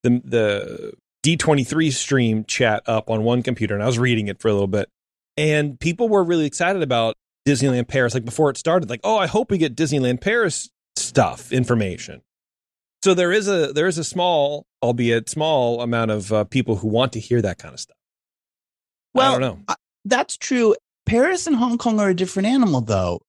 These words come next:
Speaker 2: Paris, it's almost as quick for me to get to Paris from New York as it is for me to get to L A. I mean, at one point, I was a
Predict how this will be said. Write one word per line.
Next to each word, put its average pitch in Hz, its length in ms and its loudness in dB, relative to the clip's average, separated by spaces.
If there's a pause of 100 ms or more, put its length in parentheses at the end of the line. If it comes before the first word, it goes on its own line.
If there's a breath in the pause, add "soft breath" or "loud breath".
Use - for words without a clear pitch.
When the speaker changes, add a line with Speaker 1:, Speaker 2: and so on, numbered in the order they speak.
(120)
Speaker 2:
Paris, 220 680 -2 (500)
it's 185 260 2
almost 185 440 2
as 147 100 -4
quick - 280 0
for 110 100 -2
me 110 160 2
to 110 80 2
get 98 200 -4
to 92 80 -4
Paris 98 440 0
from 98 240 0
New 95 80 2
York 92 320 0 (480)
as 107 160 -2
it 95 60 0
is 92 120 0
for - 120 -2
me 92 60 2
to 92 60 0
get 85 120 -2
to - 80 0
L 82 160 0
A. - 200 -4 (440)
I 156 80 0
mean, 160 100 4
at 151 100 0
one 226 200 2
point, - 260 -2
I 151 80 0
was 202 180 0
a 180 100 -4